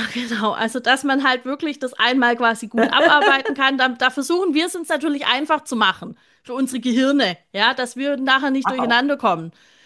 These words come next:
Speaker 2: Okay.
Speaker 1: Ähm, sobald das soweit ist, kriegen alle dann einen Vertrag. Und in dem Vertrag steht alles Weitere drin. Da steht dann drin, wie funktioniert das jetzt mit dieser Ratenzahlung, wenn ich die möchte, ähm, wie, w-,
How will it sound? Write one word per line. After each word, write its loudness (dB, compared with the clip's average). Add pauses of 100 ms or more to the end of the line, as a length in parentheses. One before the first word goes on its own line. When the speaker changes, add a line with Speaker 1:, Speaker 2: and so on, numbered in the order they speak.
(260)
Speaker 2:
Okay. -2
Speaker 1:
Ähm, 0 (360)
sobald 0
das 2
soweit -2
ist, -8 (180)
kriegen -6
alle 0
dann -4
einen -8
Vertrag. -10
Und -10
in 0
dem 0
Vertrag 0
steht -8
alles 0
Weitere -2
drin. -12
Da -8
steht -12
dann -10
drin, -6
wie -8
funktioniert -6
das -8
jetzt -10
mit -12
dieser -4
Ratenzahlung, -2 (520)
wenn 0
ich -6
die -2
möchte, -2 (540)
ähm, 0 (100)
wie, -2
w-, -18